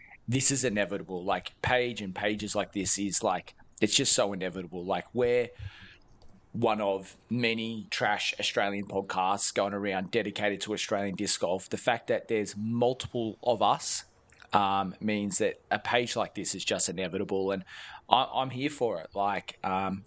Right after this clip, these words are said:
you know, there are many people in this sport that, uh, take themselves a little too seriously, and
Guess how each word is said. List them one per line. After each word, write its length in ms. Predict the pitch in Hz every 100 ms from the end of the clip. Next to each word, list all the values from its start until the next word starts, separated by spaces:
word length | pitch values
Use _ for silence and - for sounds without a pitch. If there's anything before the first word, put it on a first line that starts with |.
| -
you 100 | 101
know, 160 | 92
there 200 | 101 104
are 120 | 107 110
many 300 | 110 113 117
people 360 | 117 - 110
in 80 | 107
this 160 | 107 -
sport 420 | - 110 120 -
that, 240 | 104 - - - - - -
uh, 200 | 101 98
take 280 | - 123 117
themselves 580 | 113 104 120 110 104 -
a 100 | 107
little 200 | 117 110
too 240 | - 131
seriously, 720 | - 117 117 120 - 143 147
and 180 | 120